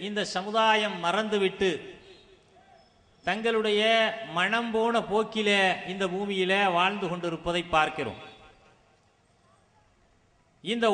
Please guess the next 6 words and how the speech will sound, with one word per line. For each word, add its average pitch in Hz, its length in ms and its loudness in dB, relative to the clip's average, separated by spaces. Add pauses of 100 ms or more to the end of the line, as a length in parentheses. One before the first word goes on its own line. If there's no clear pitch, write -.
உலகத்துக்கே 220 680 2 (140)
வழிகாட்டக்கூடிய 214 960 2 (1500)
ஒப்பற்ற 220 760 -2
நெறிமுறைகளை 214 680 0 (380)
நம்முடைய 196 320 -2 (140)
கையிலே 214 360 0